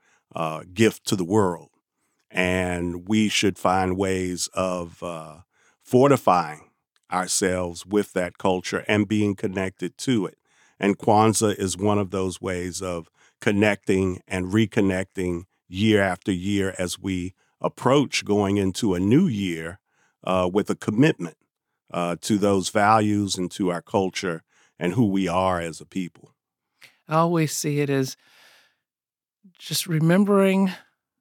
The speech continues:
Speaker 2: the past, even if it's the past year, and making sure I do better <laughs> the,
Speaker 1: Mm-hmm.
Speaker 2: the next year. I wanna talk more about the principles because I want you to go down the line for me, 'cause I think the
Speaker 1: Mm-hmm.
Speaker 2: one in the middle is my fa-,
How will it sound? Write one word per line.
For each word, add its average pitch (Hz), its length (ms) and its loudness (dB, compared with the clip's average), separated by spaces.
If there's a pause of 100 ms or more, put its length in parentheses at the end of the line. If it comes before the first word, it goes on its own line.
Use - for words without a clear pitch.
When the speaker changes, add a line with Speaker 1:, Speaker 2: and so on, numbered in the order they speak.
Speaker 2:
the 196 80 -2
past, 135 680 -2 (300)
even 156 220 0
if 135 80 0
it's 139 100 2
the - 100 -12
past 127 420 -4
year, 139 200 4
and 127 140 2
making 151 300 0
sure 143 280 0
I 135 100 0
do 139 180 -4
better 123 500 -2
<laughs> - 80 -20
the, 151 80 -2
Speaker 1:
Mm-hmm. 104 300 -6 (180)
Speaker 2:
the 156 100 2
next 139 380 2
year. 123 140 2 (300)
I 214 80 4
wanna 294 200 4
talk 170 280 2
more 156 140 4
about 143 260 0
the 151 80 -4
principles 131 720 -4 (1500)
because 147 460 0
I 160 60 2
want 170 300 0
you 175 60 -2
to 156 80 -2
go 147 180 0
down 139 260 0
the 139 60 0
line 135 340 2
for 135 260 -4
me, 123 340 0 (140)
'cause 147 200 -4
I 151 100 -4
think 143 320 -4
the 139 60 -2
Speaker 1:
Mm-hmm. 151 80 0
Speaker 2:
one 151 140 2
in 143 80 2
the 135 80 2
middle 143 300 0
is 131 140 -2
my 135 160 -4
fa-, - 200 -12